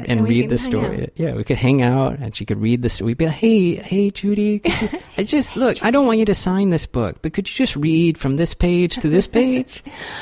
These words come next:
Speaker 2: The one, the one aspect of the story that I had questions about or that
Speaker 1: Mm.
Speaker 2: didn't feel as compelling to me was the fact that I think it's Gordon and Natalie, two of the people who are looking, what they end up with maps to is each other, and they find each other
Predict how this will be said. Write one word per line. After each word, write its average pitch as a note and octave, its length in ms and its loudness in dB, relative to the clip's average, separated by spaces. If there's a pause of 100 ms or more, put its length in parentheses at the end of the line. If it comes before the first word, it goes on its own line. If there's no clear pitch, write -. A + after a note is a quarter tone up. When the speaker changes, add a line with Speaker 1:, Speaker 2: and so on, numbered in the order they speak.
(240)
Speaker 2:
The D#4+ 120 4
one, G4 400 2
the E4+ 100 4
one F4+ 200 2
aspect E4 380 -2
of A#3+ 60 -2
the A3+ 80 2
story G3 360 2
that F3+ 120 2
I F#3 60 0
had F#3 240 -2
questions G#3 440 0
about - 440 -2
or E3+ 80 0
that F3 400 0
Speaker 1:
Mm. A3 140 -16
Speaker 2:
didn't A3+ 240 6
feel F#3 280 2
as F3+ 80 -2
compelling F3 460 0
to - 100 -4
me F3 240 -2
was E3+ 240 2
the F#3+ 140 2
fact - 320 -2
that F3 300 2 (640)
I G3+ 60 -2
think A3+ 160 6
it's - 100 0
Gordon F#3+ 320 4
and F3 120 4
Natalie, F3+ 500 -2
two F3 240 2
of E3+ 120 4
the E3+ 80 -2
people D#3+ 300 0
who E3 160 4
are E3 80 4
looking, E3+ 420 0 (840)
what - 280 2
they A3 140 6
end G#3+ 160 6
up - 160 0
with F3+ 160 2
maps - 300 0
to D#3+ 220 0
is E3 140 2
each D#3+ 180 -2
other, G#3 340 0 (300)
and F3+ 140 4
they F3 100 6
find F3+ 300 2
each - 160 -2
other D#3+ 480 0